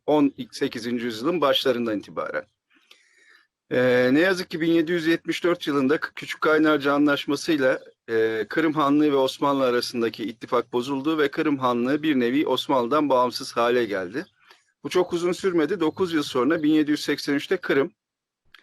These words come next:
ikinci Katerina zamanında tamamen Ruslar tarafından işgal edildi. Bu ilk işgaldi Kırım'a. Ve bin yedi yüz seksen üç işgalinin hemen arkasından burada yaşayan Kırım Tatarlarına, yani Müslümanlara yapılan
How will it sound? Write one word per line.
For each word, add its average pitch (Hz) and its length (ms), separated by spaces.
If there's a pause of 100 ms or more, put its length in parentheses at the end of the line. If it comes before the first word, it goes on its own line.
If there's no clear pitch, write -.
(340)
ikinci 156 320
Katerina 170 480
zamanında 131 540
tamamen 160 580 (480)
Ruslar 156 320
tarafından 147 540
işgal 139 380
edildi. 107 340
Bu 185 100
ilk 180 220
işgaldi 110 500
Kırım'a. - 460 (800)
Ve 165 280 (760)
bin 123 60
yedi 139 200
yüz 190 100
seksen 180 340
üç 214 120
işgalinin 123 440
hemen 160 300
arkasından 120 760 (420)
burada 170 260
yaşayan 123 400
Kırım 147 260
Tatarlarına, 107 640
yani 117 280
Müslümanlara 131 760
yapılan 113 540